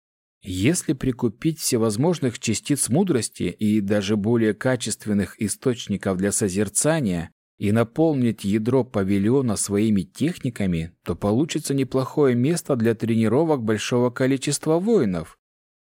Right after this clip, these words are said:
Взращивать здесь, что ли, наемников?" В разделе "Особое" я видел такие предложения. Можно купить или арендовать даже живых существ.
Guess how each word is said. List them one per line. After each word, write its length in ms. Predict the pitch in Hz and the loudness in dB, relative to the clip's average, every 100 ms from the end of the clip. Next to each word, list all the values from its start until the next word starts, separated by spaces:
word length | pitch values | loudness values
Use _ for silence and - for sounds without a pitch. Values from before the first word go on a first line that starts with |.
| _ _ - | _ _ -12
Взращивать 840 | 92 85 113 135 - 120 113 101 | -6 0 0 0 -2 0 2 0
здесь, 300 | 95 104 104 | -2 -2 -2
что 300 | - - 110 | -2 -2 -2
ли, 100 | 107 | 0
наемников?" 1000 | 107 107 104 139 135 101 - 87 - - _ _ _ _ _ _ _ _ _ - | 2 2 0 0 0 -4 -4 -6 -8 -20 _ _ _ _ _ _ _ _ _ -10
В 60 | |
разделе 440 | 98 95 104 220 190 | -4 -2 2 4 4
"Особое" 560 | 165 208 190 170 160 | 2 0 2 4 4
я 160 | 151 156 | 4 2
видел 280 | 175 190 127 | 2 0 0
такие 400 | 110 98 101 95 | -2 -4 0 0
предложения. 840 | 104 95 110 127 151 117 90 80 _ _ _ _ - | 0 0 0 0 0 0 -2 -4 _ _ _ _ -4
Можно 340 | 117 208 208 | 2 4 2
купить 460 | 151 131 - 214 - | 0 -2 0 -2 2
или 160 | 143 123 | 2 2
арендовать 720 | 120 117 117 110 120 185 143 | 2 2 2 2 4 2 2
даже 240 | 143 123 | 0 0
живых 340 | 120 123 147 147 | 0 0 0 0
существ. 640 | 175 160 151 101 - _ | -2 0 0 0 -2 _